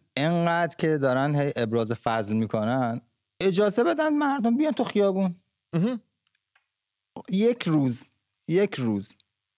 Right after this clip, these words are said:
Speaker 1: اصلاً یک روز هم نه، چند ساعت اجازه بدن مردم بیان تو خیابون، ببینیم چه اتفاقی میفته، ببینیم آیا، اه، این حرفایی که زدن راجع به برلین در تهران اتفاق میفته یا نمیفته.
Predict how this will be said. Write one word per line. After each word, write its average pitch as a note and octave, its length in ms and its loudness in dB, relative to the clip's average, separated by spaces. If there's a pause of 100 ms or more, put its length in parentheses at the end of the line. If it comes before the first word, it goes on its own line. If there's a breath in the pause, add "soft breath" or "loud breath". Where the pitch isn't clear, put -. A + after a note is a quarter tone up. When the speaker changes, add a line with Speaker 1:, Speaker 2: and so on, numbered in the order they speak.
(160)
Speaker 1:
اصلاً E3 180 0
یک D3+ 200 2
روز C#3+ 220 -2
هم D#3 200 0
نه، B2 80 0
چند F3 320 -2
ساعت B2 600 -2
اجازه C#3+ 320 -2
بدن F3+ 180 0
مردم D3+ 400 0
بیان D3+ 180 0
تو C#3+ 100 -6
خیابون، A2 480 -4
ببینیم G3 280 0
چه E4 140 -2
اتفاقی F3 400 -2
میفته، A#2+ 480 -2 (440 loud breath)
ببینیم F#3 420 2
آیا، D#3+ 480 0 (580 loud breath)
اه، B2 100 -2 (480)
این B2+ 400 0 (320)
حرفایی B2+ 420 -2
که C3 100 -2
زدن B2+ 320 0
راجع A#2+ 240 0
به A#2+ 140 2
برلین A#2 720 0 (360)
در A2+ 160 0
تهران B2+ 400 -2
اتفاق D3+ 380 -4
میفته F3+ 320 0
یا F3+ 120 0
نمیفته. C#3+ 640 -2